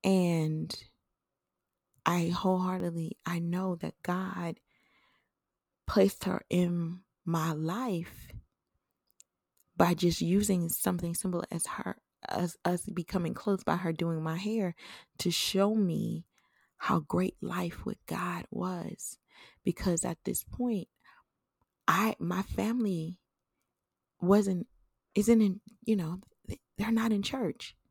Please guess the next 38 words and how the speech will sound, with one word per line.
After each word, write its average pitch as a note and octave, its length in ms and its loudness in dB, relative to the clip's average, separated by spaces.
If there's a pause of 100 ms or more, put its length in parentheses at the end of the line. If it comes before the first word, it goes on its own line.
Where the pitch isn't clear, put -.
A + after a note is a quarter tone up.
(600)
So - 160 6
when G3 260 4
I G3 120 0
came A#3 320 0
back, A3 180 -2
I G#3 120 -4
came A3 240 -6
back F3+ 240 -4
by F#3+ 100 -2
myself. F#3 460 0
But, - 120 -2 (260)
you F#3+ 120 0
know, E3 140 0
the D#3 60 -4
last F#3 280 -4
time F3 140 -6
I D#3 60 -4
was G#3 220 -2
in A3+ 60 -2
church, - 300 -6
all A#3 200 4
of G#3+ 60 -2
my D#3 140 -6 (100)
family - 320 -4
was D#3 180 -8
there. - 280 -4 (380)
So - 200 -2
I'm B3 180 2
coming F#3 260 -4
back E3+ 240 -6
by E3+ 120 -2
myself. E3 840 -6 (1300)
And F#3 560 2 (840)
it G#3+ 160 10
can G3 200 6
feel G3 880 0 (400)
lonely F3+ 840 4 (1800)
when F3+ 600 2